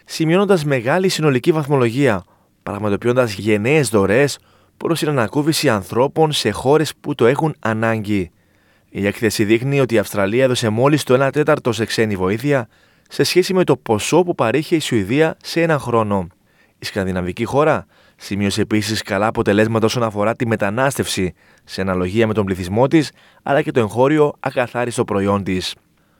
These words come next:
Όσον αφορά τη μετανάστευση, η έκθεση περιλαμβάνει δύο παράγοντες, τους τρόπους με τους οποίους ενσωματώνει τους νέους μετανάστες μια χώρα, αλλά και τον τρόπο που αυτή ενσωματώνει τους πρόσφυγες.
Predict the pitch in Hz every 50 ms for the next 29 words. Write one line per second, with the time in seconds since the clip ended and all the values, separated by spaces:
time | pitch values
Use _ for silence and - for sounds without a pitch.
0 | _ _ _ _ _ _ _ _ _ _ _ - 98 - - 110 107 104 92 101
1 | 107 110 110 - 117 113 110 101 104 98 95 104 117 127 - 147 123 - - 165
2 | 160 - - _ _ _ _ _ _ _ - - 151 - - 190 180 165 175 156
3 | 160 143 135 120 107 104 127 151 170 170 147 143 170 170 - 151 143 139 139 139
4 | 127 123 117 107 107 101 92 - - - _ _ _ _ _ _ - 107 101 -
5 | - 107 113 107 113 113 104 110 101 98 - - 104 90 - 117 117 117 101 -
6 | - _ - 110 107 101 - 110 101 101 98 98 - 120 131 151 160 135 135 123
7 | 110 113 113 113 107 104 107 104 107 98 98 104 104 98 107 98 92 98 104 98
8 | 95 90 - 98 104 120 143 165 165 143 - _ _ _ _ _ - - 175 175
9 | 160 156 151 117 104 - - 110 131 147 160 175 160 147 - _ _ - - -
10 | - - - 175 165 143 - 147 117 98 90 - 104 120 135 143 - 156 - _
11 | _ _ - 165 160 - - 131 123 113 107 - 110 98 90 95 95 90 - -